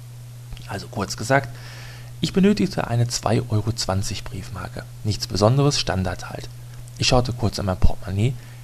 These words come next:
Kleingeld hatte ich. Genug. Viel zu viel sogar. Und der Beschreibung auf dem Display nach schluckte dieser Automat sogar einen Cent Münzen. „Super“, dachte ich mir also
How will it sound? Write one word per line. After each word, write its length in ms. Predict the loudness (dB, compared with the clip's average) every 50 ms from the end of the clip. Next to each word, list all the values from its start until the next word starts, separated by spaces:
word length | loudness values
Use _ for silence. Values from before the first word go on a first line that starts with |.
| -14 -10 -4
Kleingeld 460 | 0 2 2 4 4 4 4 4 2
hatte 200 | 0 0 0 -4
ich. 200 | -6 -8 -10 -14 -16 -16 -16 -16 -16 -16 -16 -14 -4 2
Genug. 380 | 4 6 6 6 6 2 -2 -8 -12 -14 -16 -16 -16 -16 -16 -16 -16 -16 -16 -14
Viel 320 | -12 -6 0 2 2 2
zu 120 | 2 2
viel 240 | 2 6 8 8 10
sogar. 320 | 10 8 6 6 4 2 0 -4 -12 -12 -12 -12 -12 -12 -14 -16 -4 2 4
Und 160 | 4 6 4
der 80 | 4
Beschreibung 520 | 2 2 0 0 2 4 4 4 4 4 2
auf 140 | 2 0 2
dem 160 | 2 2 2
Display 440 | 0 0 2 6 8 8 8 8 8
nach 260 | 6 6 6 8 6
schluckte 360 | 6 6 6 4 2 0 0
dieser 340 | 0 0 0 0 0 4 6
Automat 500 | 6 6 6 6 6 4 4 4 2 2
sogar 320 | 2 4 4 4 2 0
einen 240 | -2 -2 0 0 0
Cent 340 | 2 2 2 2 2 -2 -6
Münzen. 340 | -6 -4 -4 -4 -4 -4 -6 -12 -14 -16 -18 -18 -18 -18 -18 -18 -20 -20 -20 -20 -18 -10
„Super“, 320 | -2 2 10 12 12 12 12
dachte 260 | 10 4 2 0 -2
ich 120 | 6 8
mir 120 | 10 10 10
also 300 | 8 8 6 6 6